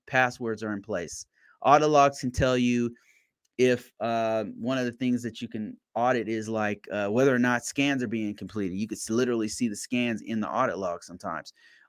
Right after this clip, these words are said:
Uh, or you can go to the system that, uh, conducts the scanning. You can go to your firewall, see where,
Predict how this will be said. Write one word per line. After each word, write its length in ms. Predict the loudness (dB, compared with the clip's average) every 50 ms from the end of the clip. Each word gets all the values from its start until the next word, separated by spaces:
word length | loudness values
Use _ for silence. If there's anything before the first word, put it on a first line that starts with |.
| _ -4
Uh, 240 | -2 0 0 2 4
or 160 | 8 8 8
you 120 | 8 8
can 100 | 6 4
go 140 | 4 2 2
to 80 | 2 0
the 60 | -2
system 600 | -2 0 2 2 2 2 2 2 0 0 0 -2 -6 _ _ _ _ _ _ 2
that, 260 | 2 4 4 2 -2 -6 -6 -4
uh, 240 | -2 -2 -2 -2 -4 -4
conducts 420 | -4 -2 2 6 6 6 6 4
the 100 | -2 -6
scanning. 460 | -6 -6 -6 -4 -4 -4 -2 -2 -2 -2
You 80 | -2
can 140 | 0 0 2
go 160 | 4 4 4
to 60 | 4 4
your 100 | 2 0
firewall, 520 | 0 0 0 2 4 2 2 2 0 -2
see 280 | -4 -2 0 2 2 2
where, 340 | 4 4 4 4 2 2